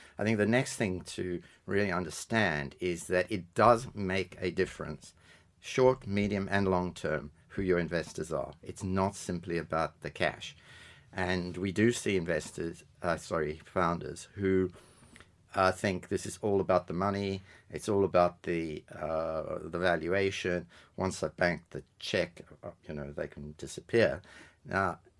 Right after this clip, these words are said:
it's not, um, it's not an exaggeration to say that the, that the choice of your funding partners are almost as important as your choice of your founding team,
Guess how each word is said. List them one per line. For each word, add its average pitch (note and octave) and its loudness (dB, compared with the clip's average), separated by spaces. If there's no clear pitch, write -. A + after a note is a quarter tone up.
it's - -6
not, A#2 6
um, G2+ 2
it's - -4
not A2 2
an G2 -2
exaggeration F#2 2
to D#2 -6
say E2+ -2
that E2+ -8
the, F#2+ 0
that F#2 -2
the D2 -8
choice G#2 2
of F2+ -8
your F2+ 0
funding G#2 0
partners D2 -6
are F2+ -12
almost G2 0
as E2 -6
important E2+ -4
as E2+ -10
your D#2+ -6
choice E2 -8
of - -10
your D#2+ -8
founding F2 -2
team, C2+ -12